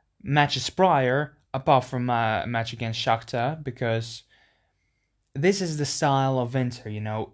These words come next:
if you're gonna let Inter play how they want you to play, this is what's gonna happen with you. And yes, it was a five nil destruction, and I said that Inter is more of a defensive team and you should not expect a lot of goals,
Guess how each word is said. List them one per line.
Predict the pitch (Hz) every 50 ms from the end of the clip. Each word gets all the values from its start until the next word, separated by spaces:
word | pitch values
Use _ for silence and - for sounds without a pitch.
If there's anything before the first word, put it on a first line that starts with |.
| _
if | - 190 190 190 -
you're | 156 143
gonna | 139 139 127 123 120 117 113 110 107 107 107 - _ _ _ _ _ _ _ _ _ _ _ _ _ _ _ _ _ _ _ _ _ _ _ _ _ _ _
let | 131 127 131 131 131 131 127 - -
Inter | - 139 131 123 - - 110
play | - - 147 151 143 131 123
how | 113 - 131 123 120
they | 113 110 107
want | 101 104 117 156 180 180 170 -
you | 117 110 107 -
to | -
play, | 110 _ 107 101 101 104 120 143 - _ _ _ _ _ _ _ _ _ _ _ _
this | 120 139 160 -
is | 160 151
what's | 135 131 123 -
gonna | - 120 113
happen | 107 - 131 127 123 - 113 107
with | 101 95 95
you. | 92 - - - - _ _ _ _ _ _ _ _
And | - 113 113
yes, | 127 165 180 170 - - - _
it | 131
was | 120 117 113
a | 113 113
five | - - - 165 147 139 139
nil | 135 131 120 117
destruction, | 110 113 107 - - - - 190 190 185 - - - 131 113 113 -
and | - 123 120
I | 120 120
said | 117 120 - - - 120 117 117
that | 117 110 - -
Inter | - 127 120 113 - 113 107
is | 110 107 113
more | 117 113 110 107
of | 104 107
a | 107
defensive | 104 107 104 - 117 110 107 - 107 107
team | - - 117 107 107 107 104 - -
and | - 107 107
you | 107 107 104 101
should | 104 - - 110 104
not | 110 107 104 101
expect | 101 - - - 110 110 -
a | 110
lot | 110 107 98 98
of | - -
goals, | - 196 180 147 127 131 135 - -